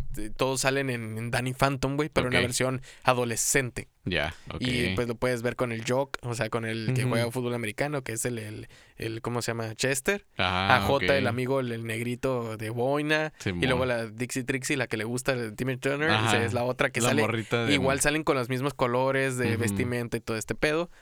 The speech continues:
Speaker 1: Y más se une esta teoría de que, porque están hechas por el mismo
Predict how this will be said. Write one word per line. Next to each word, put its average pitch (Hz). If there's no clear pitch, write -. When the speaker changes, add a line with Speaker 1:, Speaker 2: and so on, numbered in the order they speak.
Speaker 1:
Y 151
más 139
se 170
une 165
esta 156
teoría 147
de 127
que, 120
porque 117
están 117
hechas 123
por 120
el 110
mismo 117